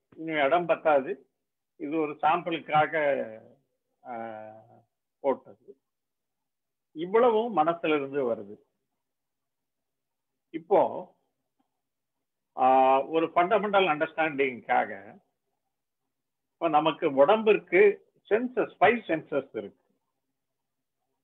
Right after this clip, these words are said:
அஹ், smell பார்க்கணும்னா நமக்கு மூக்கு help பண்ணுது, ஒலிகள் கேட்கணும்னா காது help பண்ணுது, டேஸ்டுக்குன்னா tongue இருக்கு. இந்த மாதிரி எல்லாம் இருக்கு.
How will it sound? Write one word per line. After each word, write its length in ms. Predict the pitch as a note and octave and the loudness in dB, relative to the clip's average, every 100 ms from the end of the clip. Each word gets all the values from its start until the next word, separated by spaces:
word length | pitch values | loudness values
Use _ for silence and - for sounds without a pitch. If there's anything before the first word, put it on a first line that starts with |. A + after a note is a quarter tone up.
| _ _ _ | _ _ _
அஹ், 240 | C3+ C3+ - | 0 0 0
smell 340 | D3 D#3 D#3 | 2 4 4
பார்க்கணும்னா 500 | D#3 C#3+ C#3+ C3+ C#3+ | 4 4 2 -4 -4
நமக்கு 320 | D#3 C3+ C3 B2+ | -4 -6 -8 -8
மூக்கு 360 | B2 C#3+ C3+ | -6 -4 2
help 280 | B2 A#2+ A#2+ | 2 0 -4
பண்ணுது, 520 | A2+ A2+ A2 C#3+ E3 - _ _ _ _ _ _ _ | -8 -10 -8 -8 -8 -14 _ _ _ _ _ _ _
ஒலிகள் 480 | - C3 E3 E3 D#3 | 0 4 6 4 2
கேட்கணும்னா 680 | D3 C#3 C#3 C3 B2 B2+ B2 | 2 0 0 -8 -4 -4 2
காது 320 | B2+ C3 B2 | 4 4 2
help 280 | A2 G#2 A2+ | -2 -4 -12
பண்ணுது, 520 | G#2+ G#2 B2 D#3+ E3+ | -16 -16 -8 -6 -4
டேஸ்டுக்குன்னா 800 | D3 D#3 D3+ D3+ B2+ A#2+ A#2 A#2 - | 2 2 2 -6 -14 -10 -6 -6 -4
tongue 220 | B2 A#2 | -4 -4
இருக்கு. 520 | A2+ A2 _ C3+ A#3 _ _ _ _ | -10 -10 _ -20 -20 _ _ _ _
இந்த 320 | F3 A3+ A3 | -6 0 0
மாதிரி 340 | G3 E3+ E3 D#3 | 4 6 8 6
எல்லாம் 260 | C#3+ C#3 | 4 4
இருக்கு. 240 | B2+ - | 2 0